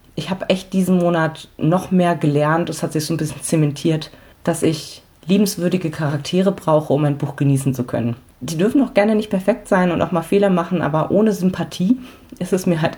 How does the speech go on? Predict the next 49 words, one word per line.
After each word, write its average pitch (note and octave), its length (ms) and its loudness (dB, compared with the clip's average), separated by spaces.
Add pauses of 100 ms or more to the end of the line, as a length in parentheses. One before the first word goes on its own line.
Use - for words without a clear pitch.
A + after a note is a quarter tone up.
(140)
echt F#3 180 -2
egal, D3 400 -2
wenn C#3+ 160 2
denen C#3+ 160 0
auch A#2 140 -4
was C#3 100 -4
Schlimmes E3 320 -2
oder B2+ 160 4
so B2+ 80 -2
passiert. - 560 0 (500)
Und E3 120 -2
mit E3 140 0
den D#3+ 120 2
Riva-Kindern F3 580 2
habe D3 140 0
ich - 140 -4
ordentlich E3 360 0
mitgelitten. C#3+ 600 0 (400)
Also D3+ 100 -2
das D3+ 60 -8
habe D3+ 120 0
ich, - 160 -4 (200)
ähm, C#3+ 300 0 (120)
ja, C3+ 160 0
spätestens F#3 440 -2
bei D#3+ 100 2
Kaltherz E3+ 480 0
gemerkt, C#3 360 0
dass - 120 -12
wenn D3+ 140 2
ich D3+ 80 -2
irgendwie D3+ 180 -2
so D3+ 120 -2
gar D3+ 200 0
keinen E3 220 0
sympathisch D3+ 480 -2
finde, D3+ 240 2
dann, C3+ 340 4 (240)
ja, B2 160 2 (580)
kann E3 200 -2
auch D3 120 2
das - 140 -4
Buch - 160 -4
für - 100 -2
mich B2 160 2
kein C3 120 -6 (100)
gutes - 300 -4
werden C3+ 240 0
irgendwie. D3+ 420 -4